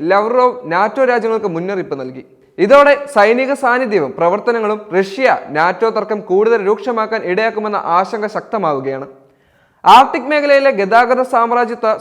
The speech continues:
സൈനിക തന്ത്രപരമായ പ്രാധാന്യം ഉറപ്പാക്കാനുള്ള നാറ്റോയുടെ നീക്കമായി ഇതിനെ വിലയിരുത്തപ്പെടുന്നു. യുദ്ധ സാഹചര്യങ്ങളിലും പ്രതിസന്ധികളിലും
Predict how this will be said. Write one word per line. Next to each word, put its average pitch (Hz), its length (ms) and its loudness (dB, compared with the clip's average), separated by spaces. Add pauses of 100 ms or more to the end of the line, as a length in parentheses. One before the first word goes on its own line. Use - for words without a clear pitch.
സൈനിക 214 400 0
തന്ത്രപരമായ 233 640 -2
പ്രാധാന്യം 226 640 0
ഉറപ്പാക്കാനുള്ള 208 580 -2
നാറ്റോയുടെ 196 540 0
നീക്കമായി 214 560 -2
ഇതിനെ 196 280 -2
വിലയിരുത്തപ്പെടുന്നു. 147 680 -4 (400)
യുദ്ധ 190 280 4
സാഹചര്യങ്ങളിലും 254 880 2
പ്രതിസന്ധികളിലും 233 800 2